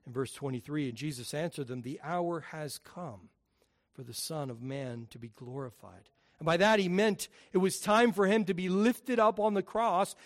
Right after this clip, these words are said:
to draw all people to himself. Jesus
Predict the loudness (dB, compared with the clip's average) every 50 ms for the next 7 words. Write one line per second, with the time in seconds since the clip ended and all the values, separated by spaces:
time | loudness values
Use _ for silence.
0 | 0 4 4 4 4 2 4 6 6 8 8 6 6 4 6 8 8 10 12 12
1 | 10 10 8 4 2 2 2 2 2 2 2 2 0 -2 -2 -2 0 -2 -2 -4
2 | -4 -4 -2 0 0 0 -2 -6 -12 -20 _ _ _ _ _ _ _ _ _ _
3 | _ -6 0 4 6 6 6 6 6 6 6 4 2 -2